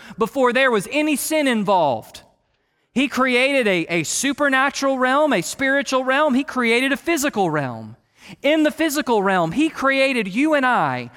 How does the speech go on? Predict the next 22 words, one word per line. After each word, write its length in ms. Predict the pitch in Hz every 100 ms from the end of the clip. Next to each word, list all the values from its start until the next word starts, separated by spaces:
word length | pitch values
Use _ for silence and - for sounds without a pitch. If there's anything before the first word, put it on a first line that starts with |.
| - -
alone 640 | 233 240 254 320 320 311
of 120 | 202 -
all 260 | 277 330 311
of 140 | 185
it, 160 | 160 -
spiritual 580 | - 302 311 - 285 277
realm 200 | 269 247
or 60 |
physical 480 | 220 240 196 190 170
realm. 360 | 156 143 127 120 - - -
He 180 | 294
created 580 | 302 262 262 233 202 175
you 320 | 165 254 339
and 160 | 339 254
me 400 | 196 160 156 156 - _ _
in 240 | 285 311 294
his 260 | 294 240
image, 800 | 254 240 170 131 113 - - - _ _ _ _ _ _ _ _ _ -
both 400 | 156 156 135 -
spirit 540 | - 190 190 190 190
and 160 | 160 151
body. 420 | 117 - -